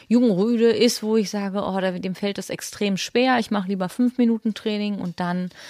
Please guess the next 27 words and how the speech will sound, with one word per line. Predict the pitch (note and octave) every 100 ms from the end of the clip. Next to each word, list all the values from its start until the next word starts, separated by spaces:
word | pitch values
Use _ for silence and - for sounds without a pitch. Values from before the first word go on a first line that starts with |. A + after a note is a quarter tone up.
| -
erstmal | - F#3 F#3 E3+
wieder | E3
eine | D#3
Pause.“ | - G#3 A#3+ A#3+ A#3+ B3 - - - _ -
Äh, | G3+ G3 -
in | F#3+
den | A3+ A#3+
Zeiten | A3 G3+ G#3
klinke | - G3 E3+
ich | -
ins | E3
Geschirr. | - - C#3 - - _ _ _ _ _ -
Und | F#3+
das | F#3 G#3
heißt | F#3+ -
nicht, | G#3 -
dass | F#3+
der | E3+ F3
am | E3
Geschirr | D#3+ - F#3+
mich | F3+
da | E3
durch | D#3+ -
die | -
Gegend | F3+ A3+ -
zerren | A#3 A3+ A3+
soll, | A3+ A3+ B3